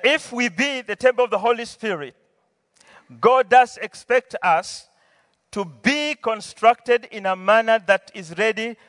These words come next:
to receive him." And that is why he told Moses to do it not according to his thoughts, but according to the pattern that he had been shown.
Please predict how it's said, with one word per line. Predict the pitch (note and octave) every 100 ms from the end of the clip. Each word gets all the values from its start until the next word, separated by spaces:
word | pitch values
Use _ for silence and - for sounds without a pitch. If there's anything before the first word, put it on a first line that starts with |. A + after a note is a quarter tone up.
| _
to | F3+
receive | E3+ - G3+ G#3
him." | E3 D#3 A2+ - _ _ _ _ _ _ _ _ _ _ - - - - -
And | E3
that | F3+ B3
is | C4 -
why | B3 B3+ C4
he |
told | A#3+ B3+ B3 G#3+
Moses | G#3+ A#3 - D3 E3+ - - _ _ _ _
to | G3
do | D#3+ C#3 D#4
it | - B3+ - - _ _
not | G3 B3 E4
according | C#4 - C4 C4+ B3
to | G#3
his | G#3 -
thoughts, | A3+ F#3 - - _ _ _ -
but | F#3
according | F#3 - A#3 B3+ B3+
to | G#3
the | G3+
pattern | - B3 C4 - C4 C#4
that | A#3 -
he | G3+
had | G#3 E3+
been | G3+ B3+ D#4+ _ _ _ _ _
shown. | - - - G3 C#3+